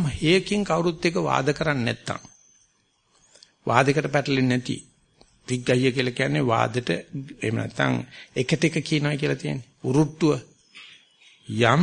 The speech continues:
විදියකට කරනකොට න, න කේනචි ලෝකේ විග්ගය තිට්ඨති. මේ ලෝකයා එක එක මත මතාන්තර දානවනේ.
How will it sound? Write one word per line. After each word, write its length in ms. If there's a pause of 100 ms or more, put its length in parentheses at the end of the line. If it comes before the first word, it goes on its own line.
විදියකට 480
කරනකොට 520
න, 360 (800)
න 240
කේනචි 500
ලෝකේ 340
විග්ගය 480
තිට්ඨති. 440
මේ 220
ලෝකයා 440
එක 220
එක 360
මත 260
මතාන්තර 520
දානවනේ. 420